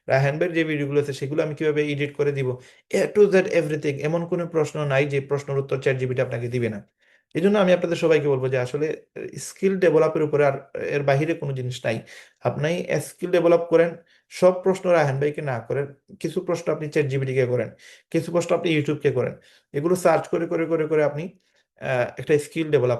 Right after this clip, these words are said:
করেন, এবং ওই স্কিল নিয়ে আপনি রেহেম বিডিতে কাজ করেন। দেখবেন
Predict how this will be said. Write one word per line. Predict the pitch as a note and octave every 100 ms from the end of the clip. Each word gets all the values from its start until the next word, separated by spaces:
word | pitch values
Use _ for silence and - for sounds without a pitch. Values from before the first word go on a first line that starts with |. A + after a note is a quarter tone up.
| -
করেন, | - -
এবং | C3 C#3
ওই | E3
স্কিল | E3+ - E3+
নিয়ে | F3+
আপনি | F3+ D#3+
রেহেম | C#3+ C#3
বিডিতে | D3 D3+
কাজ | D3 C3 -
করেন। | C#3 C#3+ - - _ -
দেখবেন | C#3+